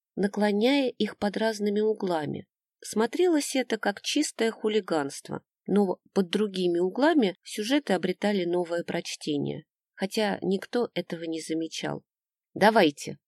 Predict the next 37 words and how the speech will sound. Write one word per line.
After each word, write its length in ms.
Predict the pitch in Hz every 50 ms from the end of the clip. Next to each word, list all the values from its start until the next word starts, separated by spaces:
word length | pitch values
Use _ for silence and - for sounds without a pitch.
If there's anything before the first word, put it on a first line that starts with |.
| _ -
топнула 460 | - 165 151 - - 156 156 151 156
ногой 420 | 156 156 160 151 160 160 160 156
Агисса, — 540 | 160 156 151 151 147 - - - - - - _ _ _ _ _ _ _ _ _
«а 100 | - 208
то 120 | 208 277 294
надоело». 760 | 277 254 214 226 220 220 202 170 160 143 139 135 131 - - _ _ _ _ _ _ -
«Ой!» 320 | 226 294 320 302 - _ _ _ _ _ _ _ _ _ _ _ _ _ _ _ -
Пол 300 | 208 220 208 170 147 _
под 240 | - 156 160 151 -
ней 220 | 196 247 285 269
вдруг 340 | 220 185 - 208 233 - _
пришёл 400 | - 190 196 196 - - 196 190
в 80 | 180 175
движение, 760 | - 185 214 208 202 196 190 170 151 151 147 143 143 - _ _ -
разъезжаясь 800 | 151 175 180 160 165 180 175 160 - 202 214 226 226 - - -
в 40 | 175
разные 380 | 180 185 185 - 185 190 185
стороны. 580 | - - - 175 156 151 147 139 135 - - _ _ _ _ _ _ _ -
Девушка, 500 | 165 196 277 311 277 233 - - - 180
не 140 | 180 190 220
успев 420 | 233 233 - - - 208 185 -
сориентироваться, 1000 | - - 175 170 185 190 202 202 - 302 311 285 240 226 226 - - - 208 196 -
так 220 | - 311 311 -
и 40 | 285
стояла, 720 | - - - - 254 247 220 208 180 156 147 151 - - _ _ _
всё 220 | _ - - 196 185
больше 340 | 175 208 208 - - - -
приближаясь 640 | - - 190 170 185 196 190 196 185 170 165 -
к 80 | - -
тому, 300 | - 196 214 247 285 294
что 200 | - - - 202
её 220 | 196 175 185 190
ноги 360 | 190 196 226 269 294 - - 202
расползутся 720 | 180 180 - - 180 180 175 185 226 240 - - - 180
в 80 | 165 175
идеальном 420 | - 175 185 180 175 170 175 170
шпагате. 760 | - - - 175 175 165 156 156 143 139 - - - 156